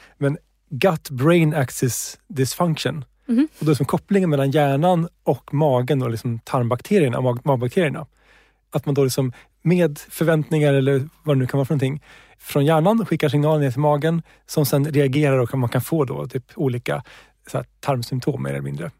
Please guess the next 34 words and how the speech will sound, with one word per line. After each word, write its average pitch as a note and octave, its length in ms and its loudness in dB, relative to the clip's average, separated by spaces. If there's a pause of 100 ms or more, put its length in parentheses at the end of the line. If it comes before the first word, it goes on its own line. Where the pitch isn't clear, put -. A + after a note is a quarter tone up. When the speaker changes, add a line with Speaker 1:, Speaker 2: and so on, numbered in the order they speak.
(100)
Speaker 1:
magtarmsymptom. B2+ 680 -4 (520)
Speaker 2:
Gud, F4 180 4
det C#4 60 4
är E4 300 4 (500)
jättespännande D4 760 2 (340)
och D4 180 4
Speaker 1:
Det B3+ 60 -6
Speaker 2:
jättekonstigt. - 1000 0
Det E3+ 60 2
är E3+ 40 6
Speaker 1:
Ja. G#3+ 120 6
Speaker 2:
som C4 140 6
placebo D4+ 840 2 (300)
fast C#4 200 -2
att B3 100 0
det A#3+ 80 -4
funkar C4+ 500 -4
typ. - 300 -12 (240)
Speaker 1:
Ja, G3 80 2
men G#3 120 6
lite G3+ 180 2
så. D3 120 2
Och F#3 300 0
liksom E3 360 0
mycket, F3 200 2
mycket F3 200 0
placebo, F3 280 0
det E3 80 2
handlar E3 180 2
också D3+ 120 -2
om G3 40 -4
att - 40 -6
man C#3 100 0
tror, E3+ 440 0